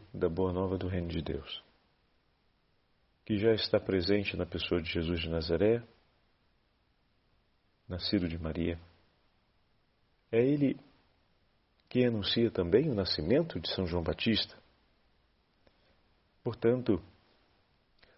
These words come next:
o surgimento de uma nova era, um tempo de esperança e de salvação para todos os homens.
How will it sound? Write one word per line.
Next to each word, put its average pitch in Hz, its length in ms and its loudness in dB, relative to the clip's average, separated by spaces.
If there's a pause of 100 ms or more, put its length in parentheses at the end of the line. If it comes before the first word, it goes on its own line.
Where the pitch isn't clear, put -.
o 95 80 -8
surgimento 110 480 2
de 101 80 -2
uma 98 140 2
nova 92 260 0
era, 98 320 2 (340)
um 80 140 -12 (160)
tempo 120 540 2
de 87 100 0
esperança 90 800 -2 (460)
e 107 60 2
de 98 100 0
salvação 104 540 0
para 98 200 4
todos 107 360 0
os 98 180 -2
homens. 85 560 -2